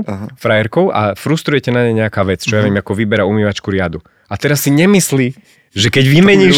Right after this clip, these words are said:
Speaker 1: milu-, milujem.
Speaker 2: <laughs> ženu, že tá druhá bude
Speaker 1: Inak vyberá.
Speaker 2: inak v-, u-, vyberá tú umývačku riadu.
Speaker 1: Aha.
Speaker 2: Že ty musíš mať proste tam za tým niečo viac ako len to, že chceš vymeniť tie veci, čo ťa frustrujú.
Speaker 1: Aha.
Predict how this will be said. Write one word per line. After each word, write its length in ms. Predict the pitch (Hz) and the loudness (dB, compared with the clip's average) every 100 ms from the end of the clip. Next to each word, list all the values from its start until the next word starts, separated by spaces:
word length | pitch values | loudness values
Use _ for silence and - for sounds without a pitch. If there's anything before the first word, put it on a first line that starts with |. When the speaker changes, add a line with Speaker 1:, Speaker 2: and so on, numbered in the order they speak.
| 143 | 2
Speaker 1:
milu-, 180 | 147 147 | 2 2
milujem. 160 | - - - - 190 160 - | 2 0 -2 0 0 0 -2
Speaker 2:
<laughs> 240 | 151 117 | -4 -2
ženu, 300 | - 165 151 170 - - - - - | -2 0 0 -2 -4 -12 -14 -14 -6
že 240 | 101 127 | 0 0
tá 200 | 117 135 | 2 2
druhá 400 | 127 135 143 143 | 2 2 4 2
bude 320 | 139 143 135 143 139 135 | 2 0 2 2 4 4
Speaker 1:
Inak 320 | 135 147 113 | 4 2 0
vyberá. 160 | 117 180 | 0 2
Speaker 2:
inak 240 | 262 185 | 4 4
v-, 180 | 139 131 | 0 0
u-, 220 | 139 127 120 120 | 0 0 0 -2
vyberá 400 | 113 131 123 120 | 0 0 2 2
tú 160 | 107 117 | 0 0
umývačku 400 | 110 110 104 - | 0 0 -2 -2
riadu. 320 | 110 101 92 98 | 0 0 -2 -8
Speaker 1:
Aha. 220 | - 120 117 | -12 -10 -6
Speaker 2:
Že 140 | 113 | -4
ty 140 | 113 170 | 0 2
musíš 320 | 185 185 170 | 2 2 2
mať 160 | 156 147 | 2 2
proste 320 | 165 165 156 | 0 0 0
tam 220 | 147 135 | 0 2
za 160 | 143 - | 2 2
tým 160 | 139 | 0
niečo 240 | 151 143 127 | 0 0 0
viac 400 | 110 170 180 - | 2 2 0 -4
ako 220 | 107 127 | -6 0
len 140 | 120 113 | 0 0
to, 240 | 127 127 - - - _ | 2 0 0 -10 -20 _
že 260 | 104 107 113 104 - 123 123 135 | -4 0 2 0 -2 -6 -4 -4
chceš 240 | 123 120 | -2 -2
vymeniť 320 | 107 127 123 120 | 0 2 2 0
tie 140 | 117 | 0
veci, 180 | 113 107 | 0 -2
čo 140 | 95 | -6
ťa 80 | - | -6
frustrujú. 480 | - 107 107 - 85 | -6 -6 -6 -8 -8
Speaker 1:
Aha. 300 | 80 92 107 | -10 -14 -18